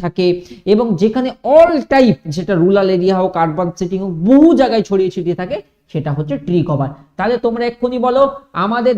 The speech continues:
দেশের টোটাল জিওগ্রাফিক্যাল এরিয়াতে, এরিয়ার মধ্যে বর্তমান রিপোর্ট অনুসারে, ইন্ডিয়া state of forest report অনুসারে, total tree and forest কভারের পার্সেন্টেজ কত?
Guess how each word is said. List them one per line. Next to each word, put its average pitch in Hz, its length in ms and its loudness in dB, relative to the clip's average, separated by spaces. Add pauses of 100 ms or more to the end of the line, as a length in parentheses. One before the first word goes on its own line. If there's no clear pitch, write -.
(100)
দেশের 240 280 2 (160)
টোটাল 226 320 0 (120)
জিওগ্রাফিক্যাল 214 680 0 (160)
এরিয়াতে, 196 420 0 (260)
এরিয়ার 214 300 0 (100)
মধ্যে 180 280 0 (480)
বর্তমান 254 500 0 (220)
রিপোর্ট 208 340 0 (140)
অনুসারে, 175 400 -4 (220)
ইন্ডিয়া 214 340 -2
state 196 240 -10
of 175 120 -8
forest 165 340 -6
report 175 300 -8
অনুসারে, 175 320 -4 (520)
total 277 360 2 (440)
tree 262 240 0 (160)
and 208 100 -4 (140)
forest 208 380 -6
কভারের 196 420 -4
পার্সেন্টেজ 170 500 -6 (140)
কত? 170 160 -4